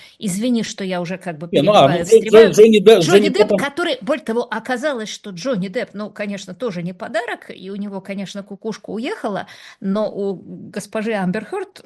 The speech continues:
Speaker 1: кукушка, по-моему, уехала
Speaker 2: Нет,
Speaker 1: ещё
Speaker 2: Амбер,
Speaker 1: больше.
Speaker 2: Амбер Хёрд, э, б-, б-, с-, совместно с её партнёркой Тасей Ван Ри, это доказано в суде,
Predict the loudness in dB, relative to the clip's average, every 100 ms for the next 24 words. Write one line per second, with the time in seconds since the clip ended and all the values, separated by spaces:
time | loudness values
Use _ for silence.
0 | _ _ -8 -8 -10 -8 -4 -2 -2 -4
1 | -6 0 0 2 0 6 6 6 6 6
2 | 8 6 6 4 4 8 10 8 6 -2
3 | -4 0 2 2 -2 -4 -2 0 -2 -2
4 | -2 2 2 2 -2 -2 2 4 4 2
5 | 0 0 -2 -6 -8 -8 -4 -2 -2 -4
6 | -10 -14 -10 -2 -4